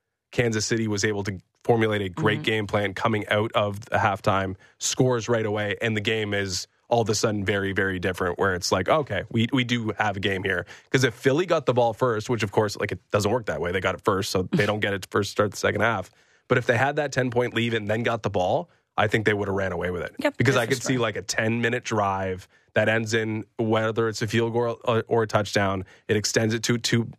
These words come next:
Speaker 1: a two-possession game. Like, it just felt like that whatever happened in that drive was going to deter-, determine a lot of where the game was going. And it definitely did, because no one could really stop anyone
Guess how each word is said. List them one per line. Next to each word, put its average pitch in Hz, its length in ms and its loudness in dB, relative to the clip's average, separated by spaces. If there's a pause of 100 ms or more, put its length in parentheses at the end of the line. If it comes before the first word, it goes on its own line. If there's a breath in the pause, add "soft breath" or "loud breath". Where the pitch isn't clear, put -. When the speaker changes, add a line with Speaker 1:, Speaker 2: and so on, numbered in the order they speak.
Speaker 1:
a 101 100 4
two-possession 107 600 0
game. 101 320 -2 (240 loud breath)
Like, 123 140 4
it 123 100 2
just 131 240 -2
felt 120 240 2
like 113 360 -2 (440)
that 117 420 0
whatever 131 460 0
happened 117 380 0
in 110 80 -2
that 110 180 -2
drive 107 340 0
was 98 120 -2
going 104 180 0
to 101 80 -2
deter-, 104 320 -2 (120)
determine 104 400 0
a 92 60 0
lot 98 240 0
of 98 80 -4
where 98 140 -2
the 92 80 -4
game 98 180 0
was 92 100 -6
going. 107 340 0 (180 loud breath)
And 113 100 2
it 107 80 -2
definitely 131 360 0
did, 147 200 0
because 113 260 -2
no 117 140 2
one 135 160 -2
could 117 220 -6
really 117 180 -2
stop 185 380 0
anyone 113 340 -2